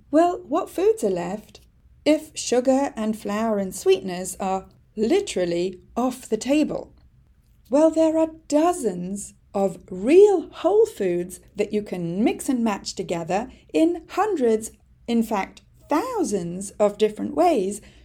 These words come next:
to make a huge variety of combinations and recipes. And if we go back to that concept of macros, you'll probably find that if you concentrate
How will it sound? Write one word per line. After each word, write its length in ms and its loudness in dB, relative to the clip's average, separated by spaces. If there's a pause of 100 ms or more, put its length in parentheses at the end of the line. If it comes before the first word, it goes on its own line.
to 100 -6
make 260 0
a 40 -10
huge 600 -2
variety 840 -4 (180)
of 320 0
combinations 920 -4 (100)
and 160 0
recipes. 720 -4 (260)
And 160 0
if 140 -2
we 80 -2
go 160 6
back 280 4
to 100 -2
that 240 -2
concept 520 -8
of 100 -12
macros, 840 -2 (220)
you'll 220 8
probably 500 0
find 560 -6 (160)
that 180 -2
if 200 -2
you 160 4
concentrate 760 -6